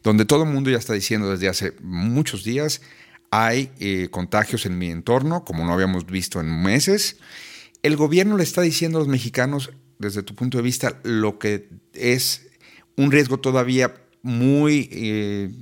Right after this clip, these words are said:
por conocerse la dimensión y la posibilidad de saturación de hospitales, de, de población afectada, ¿o el gobierno está subestimando lo que está ocurriendo?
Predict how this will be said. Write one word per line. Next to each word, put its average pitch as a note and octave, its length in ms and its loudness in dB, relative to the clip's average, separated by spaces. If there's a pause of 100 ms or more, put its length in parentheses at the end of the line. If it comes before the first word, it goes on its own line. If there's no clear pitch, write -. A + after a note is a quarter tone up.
(220)
por A2 180 0
conocerse C#3 800 2
la A#2+ 100 -2
dimensión B2 720 -2
y A2+ 120 -2
la G#2 140 -2
posibilidad G2+ 500 -4
de A2+ 240 0 (440)
saturación F2+ 500 -4
de G2 60 -6
hospitales, A2 720 -2
de, D#2+ 340 -2
de - 180 -12
población D#2 420 -6
afectada, A#2 540 -2 (500)
¿o D3+ 320 6
el C3+ 240 2
gobierno C3 340 2
está C3+ 360 0
subestimando A2+ 920 0
lo G2+ 180 -4
que F2+ 100 -12
está F#2 260 -2
ocurriendo? D2 480 -10